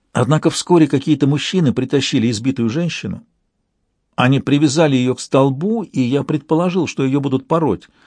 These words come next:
Затем они принесли корзины с камнями. Тогда я разбудил Старлинг и спросил у неё, что происходит. Она велела мне отойти от окна и сидеть тихо, но я не мог. Я не верил своим глазам.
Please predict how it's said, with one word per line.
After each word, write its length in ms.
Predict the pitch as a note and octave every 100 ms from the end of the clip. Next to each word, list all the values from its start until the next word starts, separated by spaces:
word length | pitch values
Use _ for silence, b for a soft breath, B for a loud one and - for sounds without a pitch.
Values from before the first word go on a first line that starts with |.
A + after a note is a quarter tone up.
| b b b b b b b b _ _
Затем 380 | - A#2+ C3+ A#3
они 160 | G#3 G3+
принесли 420 | G3 F#3+ - G3
корзины 400 | F#3+ E3 D3 F#3+
с 60 | -
камнями. 520 | F#3+ F#3 C#3 F2+ - _ _ _ _ _ -
Тогда 260 | G2 F2
я 120 | C3+
разбудил 440 | D3+ C3+ D3 E3+ E3
Старлинг 540 | - F3+ A2+ G2 F#2+
и 60 | B2+
спросил 440 | - C#3 C#3 F3
у 40 | E3+
неё, 220 | C#3 D#3
что 160 | -
происходит. 640 | D3+ E3 F3 - B2 E2 - _ _ _ _ _ _ -
Она 240 | A2 B2
велела 380 | A#2 C3+ B2+ A2+
мне 180 | A2 A#2
отойти 340 | A2+ A#2+ A#2
от 140 | A#2+ A#2+
окна 280 | A#2 B2+
и 120 | G#2+ -
сидеть 340 | B2+ A#2 A2+
тихо, 360 | - F#3+ - G2+
но 100 | G2+
я 140 | A#2+
не 120 | C3+
мог. 360 | E3+ F#3 - - b b b b b b b b _ _
Я 160 | G2+ C#3+
не 140 | F#3
верил 320 | A3 B3 F#3+ C#3
своим 300 | D#3 F3 E3+
глазам. 480 | G3 G#3 G3 G2